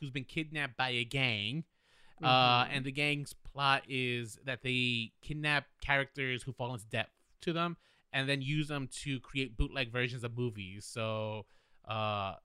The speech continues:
Speaker 1: the little fish girl, I think, was one of the, the
Speaker 2: Flounder?
Speaker 1: ones that Flounder got in, into. Yeah.
Speaker 2: Yeah,
Speaker 1: Which was,
Speaker 2: the
Speaker 1: like,
Speaker 2: little
Speaker 1: The
Speaker 2: fi-,
Speaker 1: Little
Speaker 2: yeah.
Speaker 1: Mermaid.
Speaker 2: Yeah.
Speaker 1: Uh, again, what there was, they give you, like, this entire montage of, like, the,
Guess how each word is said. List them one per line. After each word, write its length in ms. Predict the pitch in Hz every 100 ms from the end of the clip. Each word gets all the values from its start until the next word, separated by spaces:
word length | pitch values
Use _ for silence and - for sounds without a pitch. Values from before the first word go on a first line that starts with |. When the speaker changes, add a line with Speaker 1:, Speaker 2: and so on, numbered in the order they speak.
| -
Speaker 1:
the 120 | 113 117
little 220 | 123 131
fish 320 | - 139 -
girl, 280 | - 101 98
I 60 |
think, 220 | 95 104 107
was 320 | 101 95 - -
one 220 | 110 113
of 120 | 104
the, 120 | 107
the 60 | 104
Speaker 2:
Flounder? 360 | 170 156 196 156
Speaker 1:
ones 160 | 110
that 120 | 113 -
Flounder 440 | 120 117 110 104 98
got 180 | 107 104
in, 200 | 104 101 -
into. 500 | 123 107 - 104 90 87
Yeah. 200 | 120 90 - _ _ _ _ -
Speaker 2:
Yeah, 180 | 160 143
Speaker 1:
Which 100 | 143
was, 100 | 151
Speaker 2:
the 60 |
Speaker 1:
like, 100 | 160
Speaker 2:
little 80 | 160
Speaker 1:
The 40 | 143
Speaker 2:
fi-, 40 |
Speaker 1:
Little 140 | 135 165
Speaker 2:
yeah. 160 | 139
Speaker 1:
Mermaid. 280 | 123 104 92 - _ _ _
Speaker 2:
Yeah. 520 | 165 151 139 135 127
Speaker 1:
Uh, 120 | -
again, 420 | 175 196 156 127 - _ - _
what 340 | 156 160 170 160
there 140 | 170 170
was, 280 | 175 160 - _ _ 147
they 100 | 151
give 180 | 170
you, 120 | 170 175
like, 140 | 160
this 160 | 156 151
entire 720 | 139 107 139 147 151 160 160 - 139
montage 540 | 131 131 139 131 120
of, 140 | 127 120
like, 240 | 117 113
the, 540 | 123 120 113 104 101